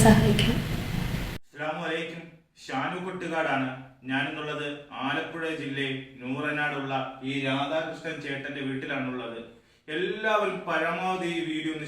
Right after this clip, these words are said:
Speaker 2: ഷെയർ ചെയ്യണം. കാരണം ഇദ്ദേഹത്തിന്റെ രണ്ട് കിഡ്നികളും ആ ക്യാമറയിൽ ഉണ്ടെന്ന്. അതായത് നോക്കിയേ,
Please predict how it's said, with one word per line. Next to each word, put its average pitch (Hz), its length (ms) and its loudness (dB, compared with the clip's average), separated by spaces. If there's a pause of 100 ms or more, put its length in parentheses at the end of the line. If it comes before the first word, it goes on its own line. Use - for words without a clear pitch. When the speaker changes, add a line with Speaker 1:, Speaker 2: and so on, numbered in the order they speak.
Speaker 2:
ഷെയർ 135 220 -4
ചെയ്യണം. 123 280 -4 (120)
കാരണം 139 360 0 (300)
ഇദ്ദേഹത്തിന്റെ 175 520 -4 (100)
രണ്ട് 196 260 -2 (100)
കിഡ്നികളും 175 560 -6 (320)
ആ 170 40 -6 (100)
ക്യാമറയിൽ 151 420 -4
ഉണ്ടെന്ന്. 101 300 -14 (1040)
അതായത് 147 220 -10
നോക്കിയേ, 131 240 -8